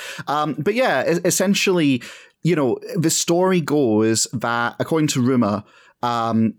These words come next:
there were tensions between her and Zuckerberg and between rival factions that were forming on their executive and P R teams, as basically, it sounds like a bunch of people decided they had, uh, you know, cool ideas on how they could make a buck, and she was the only one explaining,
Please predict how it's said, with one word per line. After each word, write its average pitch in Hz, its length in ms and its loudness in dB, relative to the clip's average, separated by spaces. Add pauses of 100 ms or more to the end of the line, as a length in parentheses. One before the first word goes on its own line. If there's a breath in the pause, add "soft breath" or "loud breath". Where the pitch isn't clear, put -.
there 135 200 -2
were 135 80 0
tensions 139 420 0
between 123 300 0
her 127 260 -2
and 123 120 2
Zuckerberg 143 760 -2
and 117 160 -2
between 123 320 0
rival 123 340 0
factions 156 520 -2
that 151 80 -4
were 127 60 -4
forming 143 440 0
on 135 160 2
their 135 100 0
executive 135 480 -4
and 139 100 2
P 139 140 0
R 143 160 0
teams, 214 500 2 (280 loud breath)
as 127 160 -2
basically, 135 720 0 (420 loud breath)
it 170 120 0
sounds 208 360 2
like 185 160 -2
a 175 60 -2
bunch 151 240 -2
of - 60 -8
people 139 340 0
decided 127 460 -2
they 123 180 -2
had, 117 560 -2
uh, 113 400 -2
you 135 140 2
know, 110 260 2 (340 loud breath)
cool 180 280 0
ideas 143 600 2
on 120 80 2
how 131 160 0
they 123 100 -2
could 113 180 -4
make 131 200 -2
a 110 60 0
buck, 127 420 -6
and 113 320 0
she - 180 0
was 127 140 2
the 127 160 -2
only 131 260 2
one 120 200 2
explaining, 113 640 0